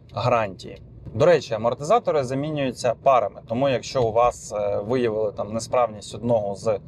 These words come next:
амортизаторів передніх, наприклад, замінити потрібно обидва. Також, якщо вашому автомобілю більше десяти років і або пробіг двісті плюс тисяч, і при цьому у вас стоять рідні ще з заводу аморти,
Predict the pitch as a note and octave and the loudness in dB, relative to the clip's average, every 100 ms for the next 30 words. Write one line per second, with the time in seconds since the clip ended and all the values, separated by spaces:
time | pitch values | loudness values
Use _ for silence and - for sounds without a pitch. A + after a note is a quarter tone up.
0 | - - A2+ A#2 D3 G3+ B3+ F#3 D#3+ D#3+ | -14 -6 -2 -2 0 0 2 0 -4 0
1 | D#3+ D3 C3+ - B2+ C3 A#2 C3 - - | 2 2 -2 -8 -6 -4 0 -2 -2 -16
2 | A#2 A2 B2+ C#3+ F3+ D#3 A#2+ - C3+ C3 | -8 -2 0 2 0 -2 -4 -4 -4 -2
3 | A#2+ - B2 A#2 B2+ G2+ F#2+ - - - | -4 -2 -2 0 0 -2 -10 -12 -20 -6
4 | D3+ D3+ B2 - A#2 - C3 C#3 E3 D3 | 0 2 0 -4 -8 -4 2 2 0 -2
5 | C#3 B2+ C3+ B2 A2+ B2+ A2+ G2+ C3+ B2 | -2 -2 -4 -4 -2 0 0 0 -4 -2
6 | B2+ G#2+ G#2+ D#3 - A#2+ C3 C3+ A2 - | -4 -4 -4 -4 0 2 2 0 -4 -6
7 | - - D3 - A#2 A#2 B2 - B2 A2+ | -8 -2 -2 2 0 2 0 2 0 0
8 | G#2+ - A2 B2 A#2+ A#2+ A#2+ A#2 - - | -2 -6 -4 -4 -4 -10 -4 -4 -4 -6
9 | C#3 - G2 - - B2+ B2+ C3 - C#3 | -6 -6 -10 -12 -6 -4 0 0 0 0
10 | A#2 G#2+ A2+ A2+ - A#2 A#2 A2 - A#2 | 0 0 2 0 0 -2 2 0 -2 -4
11 | C3 G#2+ G2 - A2+ G2+ A2+ A#2+ A2 G#2 | -4 -4 -10 -6 -6 -2 0 2 0 0
12 | G2+ C3+ A#3 - A2+ | -2 2 2 2 -6